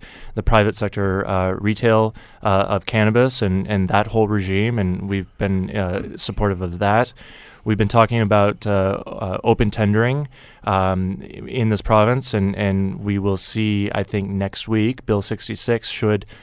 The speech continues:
allow for, uh, this community to be an open tender, uh, community, which will be significant for this L R T project, actually. It means that we will have far more competitive bids on a lot of the work that's required, uh, to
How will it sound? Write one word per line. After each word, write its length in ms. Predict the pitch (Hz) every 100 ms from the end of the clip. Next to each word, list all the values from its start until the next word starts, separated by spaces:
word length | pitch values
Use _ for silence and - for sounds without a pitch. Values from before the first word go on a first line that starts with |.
| -
allow 540 | 113 104 107 110 113 117
for, 600 | - 110 101 98 101 -
uh, 320 | 107 95 95
this 200 | 101 104
community 480 | - 113 101 101 110
to 160 | - 98
be 320 | 101 98 95 - - -
an 180 | - 104 -
open 380 | 120 123 113
tender, 640 | 110 120 113 107 107 101 101
uh, 200 | 98 95 92
community, 480 | 123 110 110 107
which 200 | 101 104 120
will 120 | 107
be 280 | 107 107 104 - -
significant 720 | - - 113 131 131 143 117 -
for 400 | - 113 113 104
this 240 | 104 95
L 100 | 107
R 80 | 98
T 160 | 107
project, 460 | 101 107 120 95 90
actually. 380 | 95 98 101 98
It 80 | 101
means 240 | 104 101
that 240 | 98 -
we 180 | 110 104
will 140 | 101 98
have 240 | 101 92
far 320 | - 117 117
more 160 | 113 101
competitive 560 | 107 104 101 95 90
bids 400 | - 104 104 98 - - - -
on 340 | 113 101 98 101
a 80 |
lot 200 | 104 107
of 60 | 101
the 100 | 101
work 320 | 92 107 104
that's 200 | 104 -
required, 580 | 101 - 98 95 95 92
uh, 400 | - 92 90 92 -
to 460 | - 101 95 90